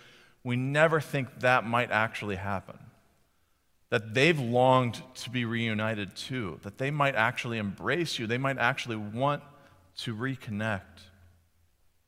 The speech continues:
And so Esau embraces him, and instead of with violence, he responds with love. Instead of with,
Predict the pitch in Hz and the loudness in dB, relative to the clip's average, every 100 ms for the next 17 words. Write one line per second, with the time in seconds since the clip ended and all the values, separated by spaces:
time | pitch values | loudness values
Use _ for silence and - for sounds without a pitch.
0 | _ - _ _ - 117 170 160 156 143 | _ -20 _ _ -6 -2 -2 0 0 0
1 | 147 131 120 - - 113 101 123 139 131 | 4 6 6 2 -4 -4 2 2 2 -2
2 | 117 120 107 104 - _ _ _ _ _ | -6 -6 -6 -8 -12 _ _ _ _ _
3 | 123 117 - 139 143 127 107 101 95 120 | -2 -2 2 4 6 4 0 -2 2 6
4 | 147 143 131 - 123 113 101 104 - 107 | 6 4 0 -2 -4 -4 -4 -6 -6 -4
5 | 120 104 90 90 110 127 127 120 101 107 | -2 -4 -10 -6 2 4 6 4 0 -8
6 | - 120 120 104 101 104 - | -4 -2 -2 -2 -4 -4 -6